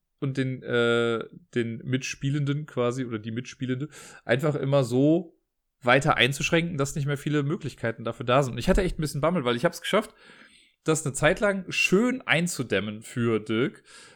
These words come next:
Der war nämlich dann, also es gab unten links irgendwie ein Feld, da konnte er die ganze Zeit setzen.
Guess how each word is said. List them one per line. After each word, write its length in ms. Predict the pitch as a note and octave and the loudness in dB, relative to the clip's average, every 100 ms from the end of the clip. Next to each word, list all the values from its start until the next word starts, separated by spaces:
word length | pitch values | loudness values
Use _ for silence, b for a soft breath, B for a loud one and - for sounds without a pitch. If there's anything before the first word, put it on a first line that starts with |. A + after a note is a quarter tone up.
| B - | B 2
Der 160 | C3 | 4
war 160 | B2+ D#3 | 4 2
nämlich 320 | F#3 E3+ E3+ | 0 -4 -4
dann, 260 | D#3 D3+ D3+ | -2 -2 -2
also 120 | A#2 | -4
es 80 | A#2+ | -2
gab 120 | C3+ | -2
unten 160 | D#3+ | 0
links 260 | D3 D3 G#3 | 2 2 4
irgendwie 180 | F3+ C#3+ | 2 4
ein 220 | B2+ F3 | 4 2
Feld, 200 | - E3 | 0 0
da 80 | C#3 | 0
konnte 240 | E3+ E3+ | 2 2
er 80 | D3+ | 2
die 80 | C3 | 2
ganze 240 | C#3 D3 | 0 -2
Zeit 220 | C3+ A2+ | -2 -2
setzen. 480 | G#2+ A#2 - A#3+ - | 0 -2 -4 -8 -10